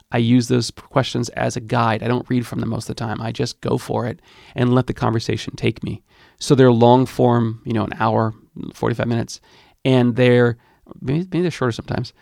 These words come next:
We cut them down sometimes. Um, and they're, you know, a deep dive thing.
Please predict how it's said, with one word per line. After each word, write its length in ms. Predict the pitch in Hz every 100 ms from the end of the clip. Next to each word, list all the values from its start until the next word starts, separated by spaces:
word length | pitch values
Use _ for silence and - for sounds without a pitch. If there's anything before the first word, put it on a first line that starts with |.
| _ -
We 60 |
cut 160 | 123 123
them 100 | 113
down 160 | 113
sometimes. 380 | 117 - 113 117 _ _ _
Um, 240 | 127 127 120 -
and 220 | 139 135
they're, 460 | 139 135 131 131 - _ _ _ _ _ _
you 120 | - 139
know, 200 | 131 120
a 100 | 131
deep 220 | 143 151
dive 240 | 143 139 135
thing. 360 | 117 - -